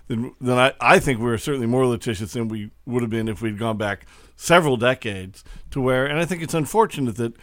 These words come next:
ev-, just about every decision made by a legislature, every,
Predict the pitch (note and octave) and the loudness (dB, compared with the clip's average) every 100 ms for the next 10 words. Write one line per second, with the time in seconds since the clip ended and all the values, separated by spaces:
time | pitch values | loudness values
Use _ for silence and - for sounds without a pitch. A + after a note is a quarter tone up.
0 | - - - D#3+ D#3+ - B3 - C3+ B2 | -20 -18 0 2 2 0 -2 0 2 2
1 | C3 D3+ D3+ C#3 G#2+ A2+ C#3+ B2 A2 G2 | 4 2 2 -2 -2 -2 0 0 0 -4
2 | - - - - - A#2+ C3+ A#2+ A2+ G#2+ | -6 -20 -20 -20 -4 2 4 4 2 2
3 | C3+ A#2+ - A2 G2 G2+ G2 C#3 C#3+ A#2+ | 2 0 -4 -6 -6 -8 -4 -2 0 -4